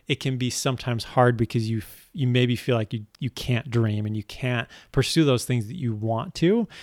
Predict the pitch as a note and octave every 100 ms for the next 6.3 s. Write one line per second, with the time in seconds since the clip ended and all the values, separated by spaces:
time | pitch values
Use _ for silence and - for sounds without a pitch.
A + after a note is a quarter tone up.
0 | - - C3 C#3+ C3+ C#3+ B2 - B2 A#2
1 | G2+ G#2+ A#2 A2+ A2 G#2 - A2+ G#2 G#2+
2 | G2 G2+ C3 A2+ A2 - - D#3 - B2
3 | C3 - B2 A#2+ D3 A#2 - - C#3 A#2+
4 | - B2+ C3+ B2 A2+ A2+ - - - -
5 | C#3 D#3 D3 C3+ A#2+ - D3+ C#3+ A#2+ A#2+
6 | B2 A2+ G#2+